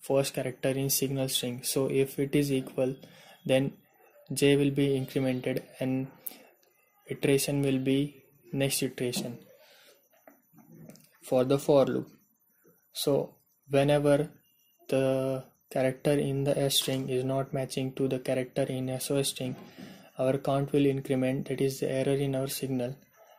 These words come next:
and after completion of this for loop, we will get the total error in our signal. So whenever there is another condition, whenever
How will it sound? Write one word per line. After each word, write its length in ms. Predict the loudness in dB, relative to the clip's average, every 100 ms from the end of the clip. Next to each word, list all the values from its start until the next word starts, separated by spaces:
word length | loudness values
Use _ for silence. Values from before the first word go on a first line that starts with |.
| _ -2
and 380 | 2 2 0 -6 _ -10
after 300 | -10 -4 -2
completion 600 | 0 -2 0 0 2 0
of 160 | -2 0
this 180 | -2 -2
for 320 | 0 0 2
loop, 300 | -2 -4 -8 _ -4
we 60 |
will 160 | -4 -4
get 340 | -4 -6 -6
the 300 | -4 -2 -4 -4
total 320 | -2 0 0
error 240 | 2 0 -2
in 160 | -2
our 240 | -2 -2 -4 -6 -16 _ -20 -20 _ _ _ _ _ _ _ _ _ _ _ _ _ -20 -20 _ _ _ _ _ _ _ _
signal. 580 | -4 0 2 2 -2 -4 -12 -20 _ _ _ _
So 540 | -8 -4 -2 -2 -4 -8 -4
whenever 500 | 0 2 2 0 -2 -6 -18 _ -20 -20 -20 _ _
there 120 | -2
is 120 | 0 0
another 360 | -4 -2 -2
condition, 580 | -2 -2 -2 -2 -4 -4
whenever 440 | -2 0 0 -2